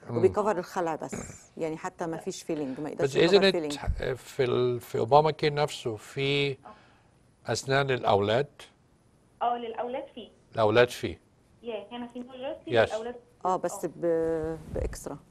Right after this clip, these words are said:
Speaker 2: يعني لازم
Speaker 1: آه، I think no under Obamacare من الناين سيرفيسز اللي المفروض كل، آه،
Speaker 2: Dental
Speaker 1: policy
Speaker 2: وفيجن؟
Speaker 1: بتبقى للأولاد.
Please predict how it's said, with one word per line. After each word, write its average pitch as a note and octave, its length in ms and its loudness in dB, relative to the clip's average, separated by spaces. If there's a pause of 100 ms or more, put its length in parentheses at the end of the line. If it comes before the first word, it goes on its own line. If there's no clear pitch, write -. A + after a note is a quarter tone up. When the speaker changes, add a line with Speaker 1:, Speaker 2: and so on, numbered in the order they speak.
(500)
Speaker 2:
يعني E3 280 -4
لازم F3 160 0
Speaker 1:
آه، C#3+ 400 2
I - 20 -4
think F3 280 0
no D3 360 2
under D#3 160 6
Obamacare D3+ 720 6 (540)
من B2+ 160 -2
الناين C#3+ 640 2 (260)
سيرفيسز C3+ 880 6
اللي A2+ 180 -6
المفروض A2 400 0
كل، B2 360 4
آه، G#2 380 4 (360)
Speaker 2:
Dental F#3+ 400 -2
Speaker 1:
policy D#3 40 6
Speaker 2:
وفيجن؟ D3 360 10
Speaker 1:
بتبقى C3+ 300 2 (200)
للأولاد. A2+ 520 8